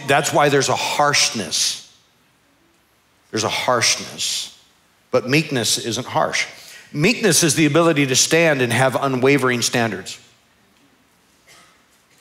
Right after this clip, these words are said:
It's the ability to stand and have unwavering standards. I think about parents that go to the school board meetings and stand and have unwavering standards to hold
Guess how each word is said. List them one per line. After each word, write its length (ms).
It's 160
the 80
ability 400
to 100
stand 440
and 100
have 240
unwavering 840
standards. 500
I 80
think 180
about 220
parents 380
that 100
go 100
to 80
the 80
school 280
board 240
meetings 500
and 120
stand 600
and 100
have 180
unwavering 600
standards 480
to 80
hold 580